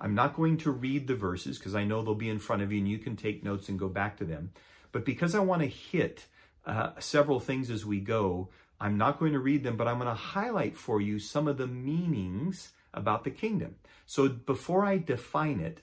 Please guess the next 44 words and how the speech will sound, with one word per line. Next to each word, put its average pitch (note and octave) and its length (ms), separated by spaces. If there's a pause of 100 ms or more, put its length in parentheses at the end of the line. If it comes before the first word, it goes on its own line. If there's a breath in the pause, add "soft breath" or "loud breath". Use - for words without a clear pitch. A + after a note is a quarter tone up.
I G2+ 80
wanna A#2+ 240
let A#2+ 180
the A2 80
word G#2+ 300
of B2 160
God F#2 320
speak - 340
a A2 40
little A2 260
bit G2+ 160
about F#2 340
the F#2+ 80
kingdom E2 500
to - 120
you. - 260 (460 loud breath)
So - 120
now G#2+ 180
that F3+ 200
you're E3+ 120
there B2 180
at B2+ 120
Luke A#2+ 180
chapter A#2+ 380
thirteen, F#2+ 800 (240 soft breath)
would G2 140
you G#2 80
pause D#3+ 460
and C#3 120
let's F3+ 160
pray - 240
together D#2+ 360
and - 120
let's B2 240
ask A#2+ 400
the A#2 80
Lord G2 300
for G2 120
wisdom F2 460
and E2 80
insight - 420
today, G2+ 340 (100)
all F#2+ 80
right? G#2 320